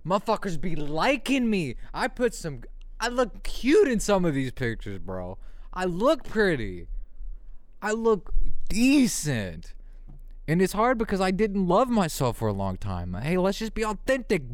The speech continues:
Bing bong. <laughs> Let's just be authentic, bro. I didn't love myself for a long time.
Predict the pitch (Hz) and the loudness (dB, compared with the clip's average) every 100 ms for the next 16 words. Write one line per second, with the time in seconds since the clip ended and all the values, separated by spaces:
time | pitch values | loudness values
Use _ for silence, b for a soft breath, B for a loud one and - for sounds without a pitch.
0 | 143 294 330 294 269 269 269 240 202 - | -2 0 2 0 2 2 2 0 -10 -6
1 | 302 370 339 427 453 440 453 - - 427 | -4 0 0 4 2 4 0 0 0 0
2 | 381 359 320 - - - - - - - | -2 -2 -4 -10 -14 -14 -14 -14 -14 -14
3 | - - - - - - - - - - | -14 -14 -14 -14 -14 -14 -14 -14 -14 -14
4 | B B 233 214 180 143 B 165 208 247 | B B -10 -10 -12 -14 B -2 0 0
5 | 190 240 247 240 190 - - 247 269 262 | 0 0 2 0 -2 -4 2 4 4 2
6 | 247 202 196 175 127 127 139 135 123 117 | 0 2 4 4 2 2 4 4 4 2
7 | 117 - - - 165 202 262 190 156 277 | -2 -6 -14 -6 0 2 2 2 2 2
8 | 247 220 233 262 240 220 202 170 185 156 | 0 0 2 2 2 2 2 2 2 2
9 | 139 151 139 127 123 113 113 113 92 87 | 2 4 4 4 2 2 0 0 0 -2
10 | 85 | -6